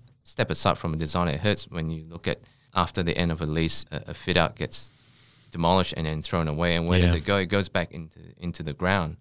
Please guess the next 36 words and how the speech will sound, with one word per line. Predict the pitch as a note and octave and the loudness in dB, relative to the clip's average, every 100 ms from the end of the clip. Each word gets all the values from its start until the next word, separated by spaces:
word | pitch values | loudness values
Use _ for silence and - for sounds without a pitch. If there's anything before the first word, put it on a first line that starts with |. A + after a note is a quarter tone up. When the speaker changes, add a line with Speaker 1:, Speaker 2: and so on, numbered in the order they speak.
| _ | _
Speaker 1:
As | F2+ D#2 - - - _ | -8 -4 -4 -6 -12 _
more | F#2+ G2+ A2 | 0 4 4
shops | - G#2 - - - _ - | 4 2 0 -8 -14 _ -12
are | D2+ | -4
being | F2 E2+ | -2 0
set | - F2+ | 2 2
up, | E2+ - - | 2 0 -4
then | F2+ | -2
you | F2+ | -2
get, | E2+ D#2 D#2+ | -4 -8 -8
you've | D#2+ | -8
got | D2+ - | -6 -8
more | E2 F2+ F#2 E2+ | -2 2 4 2
sort | - D#2+ | -2 -4
of, | D#2+ - | -6 -10
um, | E2+ D#2+ - | -10 -8 -4
of | D#2 | -2
these | F2 F2 E2 - | 2 2 2 -4
rubbish | E2 E2 E2 - | -2 -2 0 -2
that, | D#2+ - - - | -4 -6 -14 -8
that | D#2 | -2
needs | F#2 G2 | 0 0
to | D#2+ | 2
go | E2+ | 0
somewhere. | - F#2+ G2+ F2+ E2 - _ _ _ | 4 4 6 2 0 -8 _ _ _
We | - G2 | -12 -8
s-, | - - | -8 -10
in, | F2+ F2+ | -16 -6
in | G2 | 0
our | F2+ | 0
practice, | E2 - - - | 0 -6 -6 -6
we | E2 | -4
started | - F2+ F2 E2 | 2 4 4 2
looking | E2+ E2+ D#2+ | 0 0 0
at, | D2+ - - - | -2 -4 -16 -6
not | - - | -2 -2